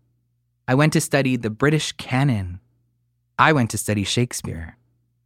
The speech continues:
It wasn't until Indigenous literature profs like Deanna Rader and Sophie McCall introduced me to so many brilliant writers, including Richard, that I even knew that we, Indigenous people, wrote books.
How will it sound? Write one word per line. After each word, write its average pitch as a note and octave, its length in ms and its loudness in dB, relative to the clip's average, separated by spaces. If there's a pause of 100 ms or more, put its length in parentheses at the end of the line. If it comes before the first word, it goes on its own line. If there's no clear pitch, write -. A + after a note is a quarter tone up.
(260)
It D3+ 100 2
wasn't G3+ 320 6
until D#3+ 320 4
Indigenous C#3+ 560 2
literature D#3+ 380 4
profs A#2+ 640 0
like A#2 220 -2
Deanna C3+ 360 2
Rader B2 540 2
and A2+ 160 -2
Sophie B2+ 280 0
McCall A#2+ 560 0
introduced C3 480 -2
me B2+ 100 -2
to A#2 100 -6
so D#3 400 0
many C#3+ 320 2
brilliant B2 400 0
writers, A2 480 0 (400)
including D3 480 2
Richard, G#2+ 480 -2 (240)
that C3 100 0
I C#3 80 4
even C#3+ 380 0
knew C#3 320 2
that A2+ 160 -2
we, A#2+ 640 -2
Indigenous B2+ 500 2
people, G2+ 420 -4
wrote G#2+ 280 -4
books. - 500 -4